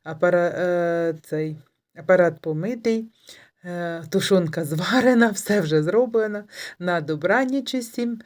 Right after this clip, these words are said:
до завтра. Всім всього самого найкращого. Задавайте питання, буду відповідати, бо сьогодні я, е, днем читала там коменти ваші, дуже дякую, мені дуже приємно. От,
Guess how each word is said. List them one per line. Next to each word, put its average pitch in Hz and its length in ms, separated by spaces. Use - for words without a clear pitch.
до 208 260
завтра. 151 640
Всім 185 260
всього 170 320
самого 160 460
найкращого. 240 880
Задавайте 165 520
питання, 202 640
буду 160 280
відповідати, 160 840
бо 170 160
сьогодні 202 540
я, 190 260
е, 143 720
днем 175 460
читала 214 520
там 220 240
коменти 208 500
ваші, 185 340
дуже 165 320
дякую, 185 480
мені 165 220
дуже 160 260
приємно. 175 720
От, 180 320